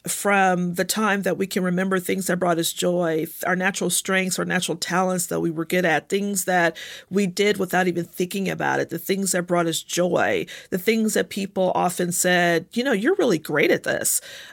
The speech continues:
uh, the things that people constantly asked us for. We were in high school or college or graduate school and beyond,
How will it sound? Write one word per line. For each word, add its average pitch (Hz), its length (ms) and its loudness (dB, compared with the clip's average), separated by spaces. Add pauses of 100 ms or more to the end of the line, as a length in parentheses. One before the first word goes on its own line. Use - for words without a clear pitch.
uh, 180 140 6
the 185 120 2
things 240 280 0
that 233 100 0
people 233 180 0
constantly 233 580 0
asked 196 300 2
us - 160 0
for. 87 400 -2
We 196 100 0
were 202 200 0
in 196 200 0
high 190 220 0
school 202 320 2
or 180 160 0
college 190 640 0
or 165 320 2 (280)
graduate 214 400 2
school 180 440 2
and 170 160 0
beyond, 175 600 0